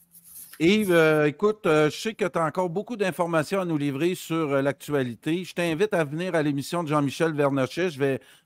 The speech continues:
passer peut-être une demi-heure, trois quarts d'heure avec, euh, monsieur Vernochet.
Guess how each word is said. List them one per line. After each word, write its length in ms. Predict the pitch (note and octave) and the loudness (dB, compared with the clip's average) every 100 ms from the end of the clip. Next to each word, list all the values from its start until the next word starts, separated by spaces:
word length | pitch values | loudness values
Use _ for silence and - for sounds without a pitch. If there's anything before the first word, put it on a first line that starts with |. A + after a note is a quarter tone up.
| - | 2
passer 320 | D3 C#3 F#3+ | 2 2 -2
peut-être 380 | E3+ D3 F3 F3+ | -2 0 0 -2
une 120 | E3+ | 0
demi-heure, 480 | D#3 D3+ D#3 F3+ E3+ | 2 4 4 2 2
trois 180 | D3 | -2
quarts 180 | C3+ C#3 | -2 -2
d'heure 260 | B2+ E3 D3+ | 2 2 2
avec, 340 | C3+ C3+ - | 0 -2 -2
euh, 280 | C#3+ C3+ B2+ | 0 2 2
monsieur 260 | B2+ B2+ E3+ | 0 -2 -2
Vernochet. 720 | C#3+ C3 C3 A#2+ D#3 E3+ E3+ | -2 0 -2 -4 -4 -6 -8